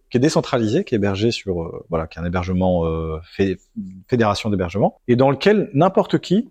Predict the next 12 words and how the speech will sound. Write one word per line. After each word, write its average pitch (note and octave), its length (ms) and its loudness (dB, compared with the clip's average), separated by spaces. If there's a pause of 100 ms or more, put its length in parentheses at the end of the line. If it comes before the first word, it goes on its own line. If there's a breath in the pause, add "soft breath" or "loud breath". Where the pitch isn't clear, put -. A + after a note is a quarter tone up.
peut D#3+ 320 2 (260 soft breath)
mettre D3+ 460 2
un, B2 220 2 (100)
une C#3 140 4
GoPro, E3+ 500 4
un - 80 0
smartphone D3+ 480 0
sur A#2+ 160 -10
son A#2+ 140 -2
vélo, B2+ 220 4
sa - 120 -4
voiture, G#2 400 2